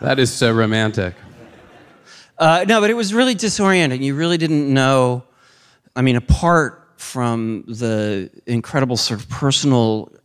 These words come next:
Speaker 2: connection you get with making stories with people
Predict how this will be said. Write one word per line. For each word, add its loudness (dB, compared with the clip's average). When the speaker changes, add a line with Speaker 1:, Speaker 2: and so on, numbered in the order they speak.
Speaker 2:
connection -6
you -14
get -4
with -12
making -4
stories 2
with -8
people -4